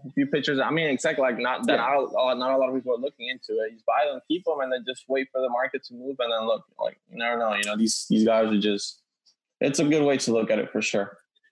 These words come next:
Speaker 2: It is. It is. Like, it, at the end of the day, there's really no r-, set rules, right? Um, I think defenders and midfielders, holding midfielders are someday gonna get love. Um, not soon, but I think they will.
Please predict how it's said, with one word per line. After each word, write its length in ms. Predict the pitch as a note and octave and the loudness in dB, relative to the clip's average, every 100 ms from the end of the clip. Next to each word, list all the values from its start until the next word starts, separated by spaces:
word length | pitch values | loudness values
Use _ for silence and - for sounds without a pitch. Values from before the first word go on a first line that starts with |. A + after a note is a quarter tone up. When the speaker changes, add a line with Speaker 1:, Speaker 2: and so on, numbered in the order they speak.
| _ _ _ | _ _ _
Speaker 2:
It 100 | C#3+ | -2
is. 320 | C#3+ A#2 - - _ _ | 0 0 -4 -16 _ _
It 80 | A2+ | -2
is. 200 | G#2 G2+ | -2 0
Like, 220 | B2 G#2 | -2 -2
it, 280 | B2 - - _ - | -4 -8 -14 _ -6
at 80 | - | -4
the 120 | - | 0
end 160 | F3+ | 2
of 140 | E3+ B2+ | 2 2
the 60 | |
day, 440 | A#2 B2 A2+ G#2+ G#2+ _ _ _ - | 2 2 2 0 -4 _ _ _ -2
there's 220 | D3 C3 | 0 2
really 220 | D3 E3+ | 4 4
no 320 | C#3 A#2+ G#2 | 4 2 0
r-, 60 | A#2 - | -2 -4
set 280 | - C3 C#2+ | -4 -4 -2
rules, 600 | G#2 G#2+ F#2+ F#2 - - - _ _ | 0 0 0 -2 -8 -18 -20 _ _
right? 280 | G2+ G2+ F#2+ - - - | 0 0 -2 -10 -14 -4
Um, 300 | A2 G#2+ G2 - | -2 0 -2 -2
I 160 | A2+ A#2+ | 0 0
think 180 | C3+ B2 | 0 0
defenders 500 | A#2 C3+ B2 A#2+ A#2 | 0 0 2 2 0
and 120 | G#2+ | 0
midfielders, 600 | A2+ A#2 A#2 A2+ G#2+ G#2 | 0 0 -2 0 0 -2
holding 300 | - - A#2 | -2 0 0
midfielders 580 | A2 G#2+ - A2+ G#2+ G#2+ | 0 -2 0 0 2 2
are 160 | G2+ G2 - | 0 -2 -2
someday 500 | - A#2 A2 A2 A2 | -2 0 2 2 2
gonna 180 | G#2 | 2
get 180 | G2+ G#2+ | 0 0
love. 340 | G2 G#2+ G#2+ G#2+ _ _ _ - | 0 0 0 -4 _ _ _ -6
Um, 320 | F#2 F2+ F#2+ | -4 -2 0
not 220 | C3 C3 - | 0 0 0
soon, 440 | D3 B2 A#2 G#2+ _ | 2 2 0 -2 _
but 80 | A#2+ | -2
I 140 | G#2+ G#2+ | -2 0
think 200 | B2+ A#2+ | -2 0
they 100 | G#2 | 2
will. 360 | G#2+ A2 G2+ | 2 2 0